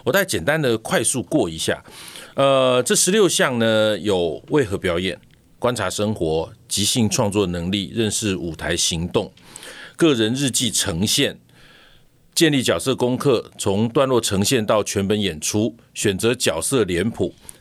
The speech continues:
再次审视自己、肢体动作、在排练场与他人合作、声音语言、无实物练习、目标与交流、探索各式风格美学、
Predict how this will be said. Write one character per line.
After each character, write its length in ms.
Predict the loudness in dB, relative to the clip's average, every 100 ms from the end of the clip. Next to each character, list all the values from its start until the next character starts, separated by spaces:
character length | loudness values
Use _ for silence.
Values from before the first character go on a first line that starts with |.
| -4
再 220 | 2 2
次 240 | 2 -2 0
审 240 | 0 0
视 220 | -2 -2
自 200 | -2 -2
己、 240 | -2 -4 -8 -20 -20 _
肢 180 | -4 -2
体 160 | -2 -2
动 200 | 0 2
作、 280 | 0 0 -4 _
在 180 | -2 -2
排 280 | -2 -2 0
练 120 | 0
场 240 | -2 -4
与 160 | -8 -10
他 240 | -2 0 0
人 140 | -2
合 180 | -2 0
作、 260 | 0 -2 -4 -20 _ -4
声 260 | 0 2
音 140 | 2 0
语 180 | -4
言、 460 | -4 -2 0 -2 -4 -10 -20 -8
无 240 | -2 0 2
实 280 | 0 0
物 180 | 2 2
练 200 | 2 0
习、 360 | -2 -4 -6 -8 -12 0
目 180 | 0
标 200 | 2 2
与 100 | 0
交 280 | 0 2 2
流、 360 | 0 -2 -4 -6 -14 -20 _ -4
探 180 | -2 0
索 180 | -2 0
各 180 | 0
式 180 | 0 -2
风 280 | -2 0 0
格 160 | 0 0
美 160 | 0
学、 420 | -4 -2 -2 -2